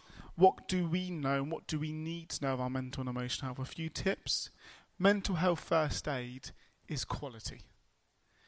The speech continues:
If you guys haven't done that as youth workers, can I strongly suggest you do it? It's such a good starting point. The, the government have released loads of these online,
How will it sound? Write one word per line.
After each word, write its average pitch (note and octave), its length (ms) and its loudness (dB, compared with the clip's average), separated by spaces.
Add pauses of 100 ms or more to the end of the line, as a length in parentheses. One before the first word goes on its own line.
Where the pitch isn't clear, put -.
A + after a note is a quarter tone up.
(140)
If D#3+ 120 6
you G#3 120 8
guys G#3 220 12
haven't G#3 520 6
done F3+ 220 6
that - 180 0
as C3+ 160 -4
youth D3+ 240 -4
workers, D3 460 -2
can - 180 -4
I E3 80 4
strongly F3+ 520 0
suggest D3+ 420 0
you D3 80 -4
do B2+ 160 -4
it? - 300 -10 (680)
It's - 180 -2
such - 760 4
a F3 100 0
good D#3 200 0
starting C3 500 -2
point. - 400 -12 (1120)
The, F3+ 260 12
the F#3 100 2
government G3 380 12
have F3 160 2
released F3 320 6
loads E3+ 300 10
of D#3 40 0
these E3+ 220 4
online, F3+ 720 4